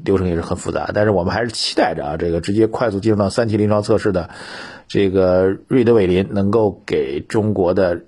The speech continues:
这个疾病防控带来一个好消息啊。所以这两天很重要的一个消息，也是对投资来说，对市场盘面产生比较大影响。如果这次测试结果，啊，效果非常好的话，那，那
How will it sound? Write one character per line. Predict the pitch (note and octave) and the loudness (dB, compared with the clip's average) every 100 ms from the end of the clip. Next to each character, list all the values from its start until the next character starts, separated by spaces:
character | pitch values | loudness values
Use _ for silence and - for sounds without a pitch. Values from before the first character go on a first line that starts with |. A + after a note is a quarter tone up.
| - - | -14 -8
这 | G2+ | -2
个 | F#2 | -2
疾 | F#2 G2+ | -2 -2
病 | G#2+ | -2
防 | F#2+ G2 | 0 0
控 | G2 | 0
带 | G2 F2+ | 0 0
来 | E2+ | 0
一 | |
个 | F#2 | -2
好 | F2+ | -4
消 | F2+ G2 | -2 -2
息 | F2 - - - | -4 -10 -18 -8
啊。 | G2+ | -2
所 | C3 | 0
以 | |
这 | G3 | 2
两 | F#3 | 2
天 | A2 A#2 | 2 0
很 | A2 G2 | 0 0
重 | F#2+ B2+ | 2 2
要 | G#2 | 2
的 | |
一 | F#2 | 2
个 | |
消 | F2 G2 | 2 2
息， | F#2 | 0
也 | E2+ D2+ | -2 -2
是 | B2 | -2
对 | B2 C3+ - - _ _ | 2 0 0 -8 _ _
投 | - A2+ | -4 -2
资 | C#3+ | 2
来 | D3 G#2+ | 2 4
说， | A#2+ | 2
对 | |
市 | B2 C#3+ | 2 -2
场 | |
盘 | F#2 G2+ | -2 0
面 | B2 | 0
产 | A2 F2 | 0 0
生 | A2+ | 2
比 | B2+ | 2
较 | G#2+ | 2
大 | B2 G#2 | 0 -2
影 | |
响。 | F#2 F#2 | 0 0
如 | C3+ | 2
果 | A2 | 2
这 | C3+ | 0
次 | A#2 | -2
测 | A2+ D3 | -2 0
试 | C3 | 2
结 | C3 | 2
果， | B2+ E2+ - - - - - - | 2 0 -4 -14 -16 -16 -18 -16
啊， | - - | -10 -2
效 | E3+ | 0
果 | C#3 | 2
非 | F3+ | 2
常 | F#3 D3+ | 2 0
好 | E2+ | -2
的 | E2+ | -2
话， | F2+ F#2 | 0 0
那， | G2+ F#2 | 2 0
那 | F#2 G2+ | 0 -2